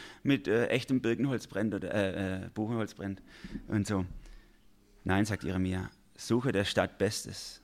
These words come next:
dahin ich euch habe wegführen lassen." Kleiner Seitenhieb. "Betet für sie zum Herrn, denn wenn ihr's wohl geht, so geht's auch euch wohl." Leute, das ist der Auftrag Gottes für die Israeliten. Der sagt nicht, "Oh ja, bitte, äh, äh, haltet immer euer, euren Rucksack gepackt, damit ich euch ganz schnell wieder zurückholen kann." Er sagt, "Nein, nein,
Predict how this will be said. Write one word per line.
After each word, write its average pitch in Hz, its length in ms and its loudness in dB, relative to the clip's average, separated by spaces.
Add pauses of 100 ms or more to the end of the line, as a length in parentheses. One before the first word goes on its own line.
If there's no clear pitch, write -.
(120)
dahin 92 260 0
ich 90 140 0
euch 90 140 -4
habe 85 220 2
wegführen 85 360 -4
lassen." 87 380 -6 (160)
Kleiner - 180 -4
Seitenhieb. 85 380 -6 (280)
"Betet 120 220 8
für 123 140 6
sie 117 160 6
zum 110 180 4
Herrn, 101 300 2 (600)
denn 104 140 8
wenn 101 160 8
ihr's 156 280 4
wohl 120 220 6
geht, 101 180 0
so 107 120 -2
geht's 98 220 0
auch 90 120 -4
euch 85 260 -2
wohl." 95 220 -6 (680)
Leute, 95 200 -4
das - 260 -2
ist - 240 -6
der - 160 0
Auftrag 127 460 -4
Gottes 127 240 -2
für - 80 -6
die 98 100 0
Israeliten. 104 400 0
Der 101 80 4
sagt 110 220 4
nicht, 143 140 4 (200)
"Oh - 100 2
ja, 147 280 10
bitte, 165 220 2
äh, 123 580 6
äh, - 100 -2
haltet 135 300 4
immer 143 240 6
euer, 110 340 4
euren 110 140 6
Rucksack 135 360 4
gepackt, - 380 6
damit 127 180 6
ich 123 60 4
euch 127 140 4
ganz - 160 8
schnell 127 140 6
wieder 120 120 4
zurückholen 117 420 4
kann." 95 140 4
Er 95 60 4
sagt, 90 160 0
"Nein, 117 180 2
nein, 123 160 2